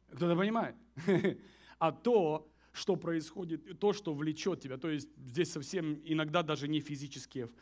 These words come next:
факторы влияют. Моисей был косноязычным, но совершил столько, сколько учителя многие не совершили и не совершат, окей?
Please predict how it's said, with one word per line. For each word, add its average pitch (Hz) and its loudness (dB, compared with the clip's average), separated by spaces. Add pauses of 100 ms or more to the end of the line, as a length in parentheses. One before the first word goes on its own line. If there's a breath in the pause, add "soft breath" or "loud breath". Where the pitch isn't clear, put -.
(240 loud breath)
факторы 135 -4 (300 loud breath)
влияют. 135 -2 (300 soft breath)
Моисей 180 0
был 160 -2
косноязычным, 160 -4
но 135 -8
совершил 156 -4
столько, 214 -4
сколько 156 -8
учителя 160 -2
многие 127 -6
не 127 -6
совершили 139 -6
и 117 -8
не 120 -8
совершат, 131 -10
окей? 107 -10